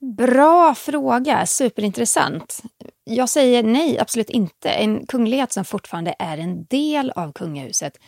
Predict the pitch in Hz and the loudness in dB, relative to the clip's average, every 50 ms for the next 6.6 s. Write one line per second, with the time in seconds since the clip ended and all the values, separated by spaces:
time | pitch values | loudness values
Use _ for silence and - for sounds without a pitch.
0 | _ _ _ _ - 190 - - - 220 190 160 143 _ - 151 - - - 170 | _ _ _ _ -10 -10 -8 -6 -4 -4 -4 -4 -6 _ -10 -8 -8 -8 -8 -10
1 | - - _ _ - - 131 - - 165 151 147 - - 151 - - - - - | -14 -14 _ _ -14 -12 -12 -14 -14 -14 -14 -14 -14 -16 -16 -16 -16 -16 -16 -14
2 | - - - - - - _ - _ _ _ _ _ _ _ _ _ _ _ - | -12 -12 -12 -12 -14 -18 _ -20 _ _ _ _ _ _ _ _ _ _ _ -10
3 | 196 202 - - - - - - 226 277 285 285 277 285 277 294 302 302 - - | -10 -10 -10 -10 -8 -6 -4 0 2 2 2 2 2 0 0 0 0 0 -2 -4
4 | 196 240 202 180 160 - 160 147 139 135 - 170 151 - - - - 143 156 - | -6 -4 -4 -6 -6 -8 -10 -10 -10 -12 -14 -12 -12 -12 -12 -10 -12 -14 -14 -14
5 | - 151 - - - - - - 131 - - - - - - 214 - 175 156 156 | -14 -14 -14 -14 -16 -14 -14 -14 -12 -12 -12 -12 -12 -14 -14 -8 -6 -6 -4 -4
6 | 165 170 156 - - - - 143 135 - - - | -6 -6 -8 -8 -12 -14 -14 -12 -12 -12 -12 -12